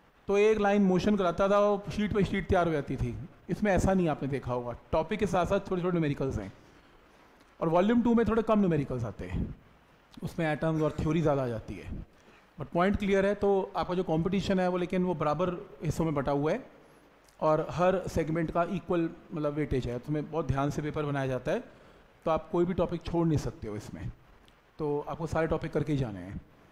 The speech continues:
तो clear है यहाँ तक? तो ये sheet number कौन सी थी? ट्वेंटी फ़ोर हो गई। ट्वेंटी फ़ाइव एक मिनट open करके देख लेता हूँ, नहीं तो numerical practice करते हैं इसकी आज हम।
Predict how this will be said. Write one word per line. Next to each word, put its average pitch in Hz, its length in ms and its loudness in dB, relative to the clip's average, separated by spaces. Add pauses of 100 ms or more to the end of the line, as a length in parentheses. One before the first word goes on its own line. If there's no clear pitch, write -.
(240)
तो 151 60 -10
clear 185 280 2
है 185 60 4
यहाँ 175 140 2
तक? 175 120 -4
तो 185 160 -6
ये 180 120 2
sheet 180 280 -4
number 180 160 0
कौन 170 200 0
सी 170 120 -2
थी? 180 180 -2
ट्वेंटी 170 460 -2 (1080)
फ़ोर 170 280 0
हो 147 80 0
गई। 151 200 -2 (840)
ट्वेंटी 180 260 0
फ़ाइव 175 260 -2
एक 170 140 -4
मिनट 170 120 0
open 165 220 -2
करके 165 200 -4
देख 123 140 -4
लेता 139 240 -4
हूँ, 196 140 0 (1400)
नहीं 165 120 0
तो 165 60 -4
numerical 160 300 0
practice 151 340 -4
करते 147 240 -6
हैं 143 60 0
इसकी 139 180 -4
आज 131 180 0
हम। 185 160 -2